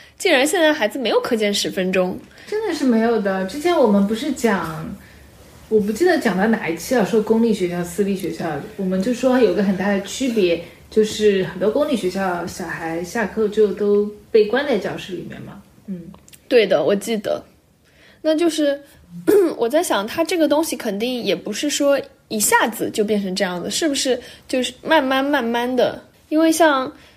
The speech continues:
Speaker 1: 我们评论区里面就，就
Speaker 2: 有的人说自己读书的时候就是这个样子的，对吧？
Speaker 1: 对，有的人就非常的淡定，他说：“我，从我初中的时候就已经有这个规定了，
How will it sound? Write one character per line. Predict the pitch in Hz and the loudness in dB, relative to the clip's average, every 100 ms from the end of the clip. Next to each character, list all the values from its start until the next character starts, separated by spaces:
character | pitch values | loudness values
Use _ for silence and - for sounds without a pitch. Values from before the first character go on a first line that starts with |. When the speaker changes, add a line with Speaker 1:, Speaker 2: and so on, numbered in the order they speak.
| _ | _
Speaker 1:
我 | 240 | -2
们 | 214 196 214 | 0 0 -2
评 | - 214 | -4 -2
论 | 294 | -2
区 | 294 - | -2 -2
里 | 262 | -2
面 | 180 180 196 | -2 -2 -4
就， | 220 247 214 - - _ | -2 0 0 -4 -16 _
就 | - | 2
Speaker 2:
有 | 226 214 | 4 4
的 | |
人 | 277 269 254 | 2 0 -4
说 | 262 262 | -4 -6
自 | 277 247 | -6 -8
己 | 214 196 180 | -6 -4 -6
读 | 175 | -6
书 | 185 269 | -10 -6
的 | 285 | -4
时 | 214 | -2
候 | 202 | -4
就 | 202 294 | -6 -6
是 | 214 | -6
这 | 175 | -4
个 | 160 | -4
样 | 165 160 165 | -4 -8 -14
子 | 170 | -16
的， | 165 165 | -16 -16
对 | 180 | -12
吧？ | 180 165 | -12 -4
Speaker 1:
对， | 170 302 254 | 4 4 6
有 | 220 | 4
的 | 247 320 | 4 4
人 | 294 277 | 2 0
就 | 302 | -2
非 | 320 427 | 0 0
常 | 370 220 | 0 0
的 | |
淡 | 220 254 226 | 0 -2 -2
定， | 208 | -4
他 | 277 | -4
说 | - 311 302 - - | 0 0 -2 -16 -14
：“我， | 240 214 | -10 -8
从 | - 370 | -2 2
我 | 453 190 | 4 2
初 | - 311 | 2 0
中 | 370 | 2
的 | 480 | 0
时 | - 208 | 2 2
候 | 208 | 2
就 | 208 | 2
已 | 202 | 0
经 | - | 0
有 | 180 - | -2 -2
这 | 196 | -2
个 | 185 | 0
规 | 202 196 | 0 0
定 | 208 190 | 0 -2
了， | 175 - | -2 -4